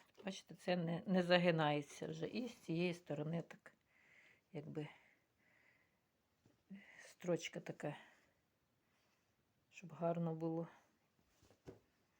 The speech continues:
І зараз буду міряти і добавляти, що мені не, не вистачає.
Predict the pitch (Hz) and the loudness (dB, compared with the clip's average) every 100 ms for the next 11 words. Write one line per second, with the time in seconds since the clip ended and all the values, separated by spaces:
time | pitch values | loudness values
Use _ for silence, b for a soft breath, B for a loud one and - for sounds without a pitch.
0 | b b b b b - 226 202 180 185 | b b b b b -2 0 6 10 10
1 | 170 165 165 175 190 233 233 226 - 170 | 8 2 0 4 6 6 6 2 0 0
2 | 156 160 156 160 185 208 - 180 170 160 | 2 2 2 4 2 2 -4 -4 -2 -2
3 | 156 151 151 151 160 - 175 - 180 180 | -4 -4 -4 -4 -6 -8 -14 -12 -14 -14